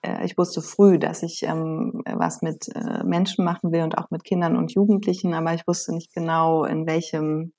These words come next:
Bereich. Und es gibt ja sehr, sehr viele Möglichkeiten. Und hab dann, ähm, nach, ähm, verschiedenen Praktika entschieden, dass ich, äh, Lehramt studieren werde und, ähm,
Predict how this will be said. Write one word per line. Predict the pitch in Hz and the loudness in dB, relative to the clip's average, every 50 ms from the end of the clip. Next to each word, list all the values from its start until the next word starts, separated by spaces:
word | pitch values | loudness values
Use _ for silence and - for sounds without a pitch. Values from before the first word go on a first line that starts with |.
| _ | _
Bereich. | - 170 160 151 147 151 139 127 123 123 - - - - - | -2 0 2 6 6 6 6 6 4 0 -4 -10 -12 -12 -8
Und | - 82 | -8 -8
es | - - - | -8 -6 -8
gibt | - 156 - - | -8 -8 -2 0
ja | 160 156 | 0 0
sehr, | 156 165 160 165 | 2 4 2 4
sehr | 160 165 165 | 4 2 -2
viele | 165 - 185 170 175 | -2 -2 -2 0 2
Möglichkeiten. | 175 180 202 226 220 - 147 - - - - 131 - - - 135 131 - - - _ - - - - - - - - - - - - - - - - - - - - | 2 2 0 0 -2 -4 -6 -6 -6 -4 -4 -4 -2 0 0 0 0 0 -2 -6 _ -20 -20 -20 -20 -20 -20 -20 -20 -20 -20 -20 -20 -20 -20 -20 -20 -20 -20 -2 0
Und | 190 185 175 | 0 2 4
hab | 196 190 185 185 | 4 2 2 4
dann, | - 175 175 180 190 196 196 196 190 - | 6 6 8 8 6 6 4 4 2 0
ähm, | - 175 175 175 175 175 175 175 - | 0 0 0 0 0 0 0 0 0
nach, | 170 175 170 175 175 - - - | 0 0 0 -2 -4 -8 -12 -10
ähm, | 165 165 170 170 175 | -8 -6 -4 -4 -4
verschiedenen | - 175 175 - - 202 190 185 180 | -6 -8 -6 -2 0 0 2 2 0
Praktika | 185 - 208 208 208 - 175 - - 175 156 | 0 0 -2 -2 -2 -4 -6 -4 -4 -2 -2
entschieden, | 165 165 175 - - 190 180 170 165 165 | 0 -2 -4 -2 0 2 2 2 2 0
dass | 165 170 - - | -2 -4 -6 -8
ich, | 170 165 - - - - | -10 -12 -10 -10 -6 -2
äh, | 165 | 0
Lehramt | 165 175 214 247 - - 151 147 - | 6 6 6 6 6 2 -2 -4 -6
studieren | - - 160 165 - - 156 156 156 156 160 | -8 -10 -12 -10 -6 -6 -4 -4 -4 -4 -4
werde | 160 151 151 165 180 190 202 202 196 | -4 -4 -2 -2 -2 0 0 0 -2
und, | 180 165 160 165 - - - | -2 -2 -4 -6 -8 -8 -6
ähm, | 165 160 160 156 156 156 160 | -6 -4 -4 -4 -4 -4 -4